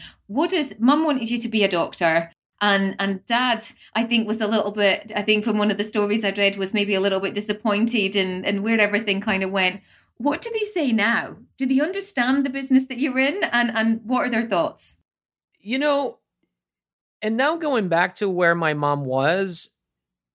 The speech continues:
Speaker 2: our parents just want to see us happy. You know, that's, that's their thing. And they will try to impose things on you, but with the best intentions, because that's all they know,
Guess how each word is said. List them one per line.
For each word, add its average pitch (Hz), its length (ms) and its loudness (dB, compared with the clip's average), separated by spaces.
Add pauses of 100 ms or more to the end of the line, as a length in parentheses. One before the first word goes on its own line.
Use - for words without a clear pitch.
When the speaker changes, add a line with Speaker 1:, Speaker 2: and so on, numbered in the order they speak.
(400)
Speaker 2:
our 240 100 6
parents 320 340 0
just 214 180 -4
want 196 260 0
to 175 60 -2
see 190 200 0
us 185 120 0
happy. 220 460 -2
You 131 120 -4
know, 147 160 0
that's, 165 380 2
that's 147 280 0
their 165 220 2
thing. 202 380 -4 (680)
And 208 200 0
they 226 160 4
will 240 200 0
try 262 260 0
to 269 80 2
impose 196 400 0
things 185 300 0
on 151 160 2
you, 170 320 0
but 175 360 0
with 170 300 -2
the 185 80 0
best 180 320 2
intentions, 185 500 0
because 165 280 -2
that's 175 240 2
all 156 260 0
they 143 160 0
know, 139 320 -2